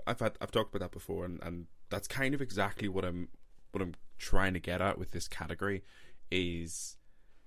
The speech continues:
it's that feeling exactly of knowing straight away that you're going to love a song.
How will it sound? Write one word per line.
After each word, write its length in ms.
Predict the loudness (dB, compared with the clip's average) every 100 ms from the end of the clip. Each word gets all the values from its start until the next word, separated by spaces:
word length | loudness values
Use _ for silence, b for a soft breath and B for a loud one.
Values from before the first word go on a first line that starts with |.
| -20 -20 -16 -10
it's 140 | 0
that 200 | 2 4
feeling 200 | 2 0
exactly 440 | 0 -2 -2 -4 -2
of 380 | 0 0 -2 -6 -10 -10 -12 -16 -14 -12 -6
knowing 560 | 0 4 6 6 4 2
straight 200 | 2 2
away 200 | 2 2
that 120 | -2
you're 140 | -4 -8 -12 -12
going 400 | -4 0 0 0 0
to 100 | 2
love 180 | 2
a 60 | 0
song. 440 | 0 0 -2 -6